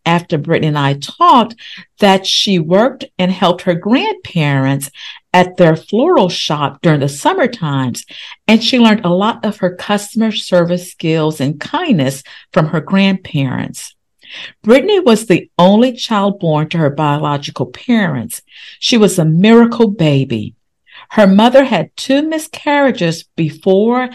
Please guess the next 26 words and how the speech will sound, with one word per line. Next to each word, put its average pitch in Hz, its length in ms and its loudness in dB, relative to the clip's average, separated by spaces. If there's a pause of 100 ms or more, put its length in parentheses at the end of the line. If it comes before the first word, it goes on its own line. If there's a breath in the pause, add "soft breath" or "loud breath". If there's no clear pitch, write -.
(280 loud breath)
and 147 260 0
two 226 240 2
miscarriages 185 880 -2 (220)
after 175 400 0
Brittany. - 640 -4 (560 loud breath)
Brittany 262 380 2
was - 200 -2
brought 208 380 0
up 185 200 2
in 170 160 0
a 135 120 0
loving 165 480 0
Christian 180 500 -4
home. 156 600 -2 (480 loud breath)
Although 247 340 4
her 226 200 0
mom 180 380 0
and 151 180 -4
dad 156 300 -2
divorced 214 760 0 (180 soft breath)
when 160 200 2
Brittany 156 320 0
was 147 180 -6
thirteen 147 420 -4
years 139 300 -2
old, 147 380 -4